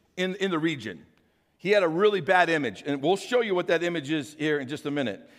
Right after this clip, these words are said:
And they said this to the enemy, "Let-, we'll make a treaty with you. Um, ma-, make a treaty with us, and, and we'll be your servants," they pleaded. In verse two,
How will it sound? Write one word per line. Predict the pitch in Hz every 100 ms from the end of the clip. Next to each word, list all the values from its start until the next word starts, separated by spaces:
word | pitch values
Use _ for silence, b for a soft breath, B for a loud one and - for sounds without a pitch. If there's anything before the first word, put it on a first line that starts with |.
| B
And | 165
they | 208
said | - 285 254
this | 269 - - -
to | 220
the | 196
enemy, | 190 175 147
"Let-, | 185 196
we'll | 214
make | 233
a | 202
treaty | 247 240
with | 196 151
you. | 160 123 B B
Um, | 165 165 156 147
ma-, | 170 226
make | 233 262
a |
treaty | - 294 294 262
with | 226
us, | 196 180 - - - b b -
and, | 214
and | 208 202
we'll | 226 262
be | 247
your | 240 220
servants," | 196 - 285 294 208 131 107 -
they | 139 143
pleaded. | 139 165 131 95 90 - B B B
In | 156
verse | 156 175 -
two, | - 233 269